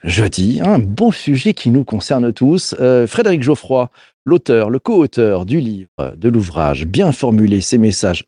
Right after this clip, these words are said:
ça change quoi ? était avec nous et il nous a livré quelques-uns de ses secrets. On revient sur la semaine. Isabelle, euh, allez, l'épisode de lundi,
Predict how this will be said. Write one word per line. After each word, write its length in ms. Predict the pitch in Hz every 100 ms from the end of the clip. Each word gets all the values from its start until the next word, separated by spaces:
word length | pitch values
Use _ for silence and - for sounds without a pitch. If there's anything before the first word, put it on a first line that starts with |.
| _
ça 200 | - 170
change 320 | - 92 -
quoi ? 240 | 139 156 - - _ _ -
était 220 | 139 220
avec 240 | 127 110
nous 160 | 139 208 - -
et 120 | 131
il 140 | 160
nous 200 | 160 120
a 60 | 180
livré 360 | 107 107 220
quelques-uns 840 | - - 139 - 110 98 95 196 233
de 180 | - 76
ses 240 | - 151
secrets. 640 | - - 71 - - 82 -
On 120 | - 190
revient 200 | 202 196
sur 140 | 165
la 120 | 143
semaine. 440 | 135 175 190 220 - -
Isabelle, 600 | 208 175 147 185 233 320 _ _ _ -
euh, 600 | 151 156 156 156 151 160 -
allez, 320 | 170 120 110 _
l'épisode 420 | 165 170 180 190
de 100 | 151
lundi, 520 | 143 135 131 110 120